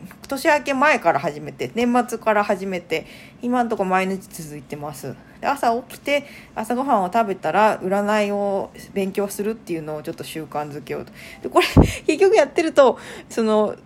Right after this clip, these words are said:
タロットの勉強三十分、ヨガ三十分、ボクシング三十分、ピアノ十分って、結構二時間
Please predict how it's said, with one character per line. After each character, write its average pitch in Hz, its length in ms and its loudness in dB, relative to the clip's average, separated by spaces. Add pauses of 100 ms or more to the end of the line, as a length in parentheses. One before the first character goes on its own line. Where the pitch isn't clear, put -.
(280)
タ 370 140 6
ロ 330 120 8
ッ - 20 2
ト 226 160 4
の 208 80 6
勉 208 180 6
強 208 160 8
三 208 220 6
十 190 80 6
分、 190 460 0
ヨ 254 140 -2
ガ 202 140 6
三 170 240 0
十 175 100 0
分、 151 400 -4 (300)
ボ 226 140 2
ク 220 100 -10
シ 185 140 -4
ン 160 40 -4
グ 165 60 -4
三 156 220 -2
十 151 80 -4
分、 151 220 -8
ピ 165 140 -2
ア 160 60 2
ノ 156 100 -8
十 156 120 -6
分 143 240 -10
っ - 20 -12
て、 - 120 -6
結 370 200 4
構 226 60 6
二 233 160 4
時 370 100 4
間 494 120 6